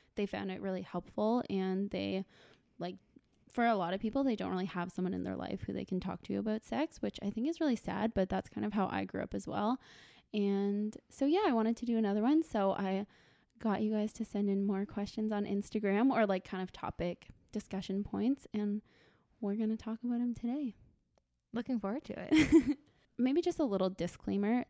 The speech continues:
Speaker 1: Whatever we talk about and, like, our opinions about sex, like, that's just us. So if we say anything that's, like, goes against what you think, just, um, don't take this too seriously. Take it with a,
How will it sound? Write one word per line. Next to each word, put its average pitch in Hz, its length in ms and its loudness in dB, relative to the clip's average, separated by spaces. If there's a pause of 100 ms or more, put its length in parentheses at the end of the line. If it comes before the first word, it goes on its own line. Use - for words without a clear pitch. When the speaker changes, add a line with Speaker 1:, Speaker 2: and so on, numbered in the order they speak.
Speaker 1:
Whatever 214 440 6
we 202 300 2
talk 196 240 -6
about 202 240 4
and, 202 160 0
like, 175 180 -2
our 180 160 4
opinions 180 420 0
about 180 220 0
sex, 190 320 -4
like, 190 160 -2 (380)
that's 190 200 0
just 226 280 -4
us. 196 380 -2
So 196 200 2
if 196 100 -2
we 247 120 4
say 202 260 0
anything 214 500 0
that's, 180 220 -4
like, 170 240 -4 (480)
goes 185 240 2
against 190 340 -4
what - 120 -8
you 302 220 2
think, 294 420 4
just, - 320 -2
um, 196 400 0
don't 247 180 0
take - 180 -4
this 269 200 -2
too 208 240 2
seriously. 196 640 -2
Take - 260 -6
it 233 120 -4
with 226 160 -4
a, 233 180 -2